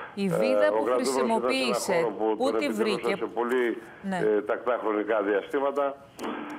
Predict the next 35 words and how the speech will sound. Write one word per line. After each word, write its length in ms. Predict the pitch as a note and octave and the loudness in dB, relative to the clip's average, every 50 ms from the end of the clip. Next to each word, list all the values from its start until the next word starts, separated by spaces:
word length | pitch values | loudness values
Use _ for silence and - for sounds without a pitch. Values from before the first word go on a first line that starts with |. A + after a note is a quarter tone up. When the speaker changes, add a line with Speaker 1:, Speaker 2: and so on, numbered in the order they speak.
| - - - - - - - - | -14 -16 -18 -18 -20 -6 -2 0
Speaker 2:
Ε, 840 | A#2+ A#2 A2+ A2+ A#2 A2+ A2 A2 A2 A2 A2 A2+ A2+ - - - - - | 2 2 2 2 2 2 2 2 2 2 2 0 0 0 -2 -2 -2 -2
Speaker 1:
Κύριε 200 | - A3 A#3+ A#3+ | 0 0 2 2
Βαρσάμι, 680 | A#3+ A3+ G3 - A3+ G3+ G3 F#3+ G3 G#3+ G#3+ G3+ - - | 2 0 0 0 0 2 2 2 0 0 -2 -2 0 0
έχω 260 | A3+ A3+ - B3+ B3 | -2 0 0 -2 -2
τις 220 | B3+ A#3+ G#3+ - | -2 -6 -4 -4
εξής 280 | A3+ G#3+ - - B3 - | -4 -4 -4 -6 -2 -2
απορίες, 500 | C4 B3+ - C#4 A3+ A#3+ C#4+ D#4 C#4+ - | -2 0 0 0 2 2 0 0 0 -2
οι 40 | B3 | -4
οποίες 340 | A#3+ - C#4+ C#4 C4+ - A3+ | -4 0 -2 -2 -2 0 0
μπορεί 240 | A#3 B3 C4 C4+ B3+ | 2 2 2 2 2
να 100 | B3 B3+ | 0 0
είναι 220 | C4+ C4+ B3+ B3 A3+ G3 F#3 F#3+ | 0 0 0 2 2 2 2 2
ανόητες, 520 | G3+ G#3+ A3+ A#3+ C4 C#4+ - C#4+ C#4 - | 2 2 2 0 0 0 0 -2 -2 0
αλλά 160 | C4+ A#3+ A3+ A3+ | 0 0 2 0
εγώ 300 | A3+ A3 B3+ B3+ B3+ B3 | 2 4 4 4 2 2
θα, 200 | - B3 A#3+ A#3 | 2 0 0 0
και 160 | A3+ B3 A#3+ | 0 0 0
απο-, 300 | G#3+ G#3 - G#3+ G3 D3 A#2+ A2 A#2 - - | 0 0 0 -4 -2 -4 -6 -10 -10 -12 -6
θα 140 | - A3+ | -4 -4
μου 60 | G#3 G#3 | -4 -4
τις 120 | G#3 - | -4 -4
απαντήσετε. 600 | A3 G#3 G#3+ G#3 G3 G#3+ G#3 - G3 - - D#3 C#3+ - - - - - - - - | -2 -2 0 -2 0 -2 -4 -4 -4 -4 -4 -6 -8 -8 -20 -20 -20 -20 -20 -8 -4
Ε, 200 | - A3 A3 A3 G#3 A3 - G#3+ | 0 0 0 0 -2 -4 -6 -2
διαβάζουμε 640 | G3 A3 A#3 A#3 A#3 C#4 D4+ E4 D#4+ D#4+ D4 C#4+ C#4 | 2 2 2 2 2 2 0 2 0 -2 -2 -4 -4
και 160 | C4 - B3 | -2 -2 -4
στο 140 | A3+ - A3+ | -2 0 -2
ρεπορτάζ 400 | G#3+ G3+ G#3 G#3 G#3 B3 B3+ A#3+ | -2 0 -2 -2 0 0 0 2
μας 100 | A3+ A3 | 0 0
λένε 160 | A3+ A#3 A3+ A3+ | 0 0 0 0
και 100 | - G#3 | -4 -4
οι 40 | |
συνάδελφοι, 420 | F#3+ - A3+ A3+ B3+ C4+ C4 C4+ C#4 | -4 -2 -2 -2 -2 -2 -4 -6 -4
χρησιμοποιήθηκε 680 | B3 A#3 A3 - A#3 G#3+ G#3+ - B3 A#3 A#3 - A#3+ | -6 -4 -4 -4 -4 -4 -2 -4 -6 -6 -4 -4 -4
μία 240 | A3 A3 A3+ G#3+ G#3 | -2 0 0 0 -2
βίδα. 400 | F#3 E3+ F#3+ F#3 D#3+ C#3 C#3 C#3+ | -2 0 -2 -2 -2 -4 -6 -10